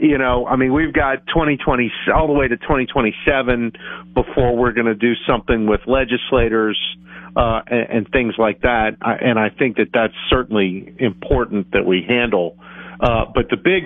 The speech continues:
thing was, you know, we didn't need Bill Cassidy running in a jungle primary. Um, which, you know, Bill Cassidy had made a big deal about the necessity of holding on to the jungle primary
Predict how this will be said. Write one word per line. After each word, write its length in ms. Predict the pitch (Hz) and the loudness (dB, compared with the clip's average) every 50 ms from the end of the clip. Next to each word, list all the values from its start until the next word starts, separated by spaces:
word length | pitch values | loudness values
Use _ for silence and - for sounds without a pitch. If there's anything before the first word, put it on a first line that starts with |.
| - - | -2 0
thing 240 | - 139 131 127 120 | 0 2 2 2 2
was, 460 | 120 120 117 113 110 110 107 104 101 - - - - - - - - - - - - - | 2 2 2 2 2 2 2 0 -2 -4 -8 -18 -18 -20 -20 -20 -20 -20 -20 -20 -10 -2
you 120 | - 135 120 | 0 0 2
know, 60 | 110 | 2
we 200 | 110 120 151 180 | 2 2 2 2
didn't 300 | 180 170 156 147 139 139 | 2 2 2 0 0 2
need 260 | 135 135 127 117 101 | 2 0 0 -2 -2
Bill 220 | - 143 139 139 - | 0 0 0 0 -2
Cassidy 800 | - - 143 120 120 120 117 - - 120 95 95 90 87 90 - - - - - - - | -2 -2 0 0 0 0 -2 -2 0 2 2 2 0 -2 -6 -10 -14 -16 -16 -18 -6 0
running 480 | - 117 120 120 117 113 113 110 110 110 - - | 2 2 4 4 2 2 0 0 0 -2 -2 -2
in 460 | 117 113 107 107 107 107 107 110 - - | 0 2 2 2 0 0 -2 -4 -4 0
a 260 | - 117 110 104 104 | 0 2 2 0 0
jungle 420 | 95 - - 135 123 120 113 101 | 0 0 0 0 2 0 0 -2
primary. 520 | - - 120 98 92 87 82 - - - - - - - - - - - - | -2 0 0 0 0 0 -4 -6 -10 -14 -16 -20 -20 -20 -20 -20 -8 -2 0
Um, 500 | 127 117 110 107 107 104 101 98 92 - - - - - - - - - | 0 2 2 0 0 -2 -2 -4 -8 -10 -14 -18 -16 -16 -14 -14 -4 0
which, 200 | 131 139 139 - - - - - - - - | 0 0 2 0 -2 -4 -4 -8 -12 -8 -2
you 80 | - 131 | 0 0
know, 100 | 117 107 | 0 2
Bill 240 | - 160 170 165 - | 2 0 0 0 2
Cassidy 680 | - 185 185 185 185 175 - 185 147 135 127 127 131 107 113 | 0 0 0 0 0 0 0 0 2 2 2 2 0 0 0
had 200 | - 127 117 107 | -2 -2 0 0
made 140 | 127 135 - | 0 0 0
a 200 | 165 139 120 - | 0 0 -2 -2
big 240 | - 160 156 135 - - | 0 0 0 0 0 0
deal 280 | 143 143 143 131 123 | 2 2 2 2 0
about 260 | 117 104 123 113 110 | 0 0 0 0 0
the 100 | - 117 | 0 0
necessity 760 | 107 107 101 - - 147 127 127 120 - - 110 104 101 98 95 | 0 -2 -2 -2 0 0 0 0 0 0 0 2 2 2 2 2
of 140 | 95 95 - - - - - - - - - - | 0 -2 -6 -12 -18 -16 -14 -14 -14 -12 -4 -2
holding 380 | - 175 170 151 143 135 131 | 0 0 0 0 0 0 0
on 280 | 127 127 131 131 131 123 - | 0 0 0 -2 -2 -2 -2
to 80 | - 117 | 0 0
the 80 | 107 104 | 0 0
jungle 360 | 98 120 120 117 113 107 101 | 0 0 0 2 0 0 -2
primary 540 | - - 135 123 120 117 113 110 107 104 | 0 0 0 0 2 2 2 2 2 0